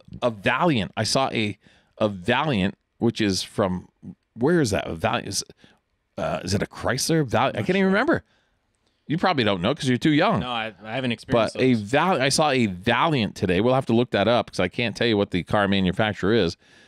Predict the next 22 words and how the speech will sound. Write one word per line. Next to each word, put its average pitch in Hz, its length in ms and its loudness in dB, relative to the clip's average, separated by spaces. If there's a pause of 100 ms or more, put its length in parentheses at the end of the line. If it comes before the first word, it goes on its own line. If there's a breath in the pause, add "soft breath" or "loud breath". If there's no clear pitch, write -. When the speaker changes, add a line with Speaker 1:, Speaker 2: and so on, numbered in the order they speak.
(160 soft breath)
Speaker 1:
But 92 360 0
that 135 320 0
was 143 180 0
something 104 440 0
to 101 100 -2
be 95 120 0
seen. 151 300 -2 (300 loud breath)
I've 160 180 0
said 233 220 0
this 139 180 -2
many 143 340 2
times. 104 460 0 (880 soft breath)
There 170 380 2
are, 160 100 2
and 165 260 0
Valiant 180 400 2
is 151 140 0
one 196 160 4
of 240 60 -2
them 117 180 0
right 147 160 0
there. 165 320 0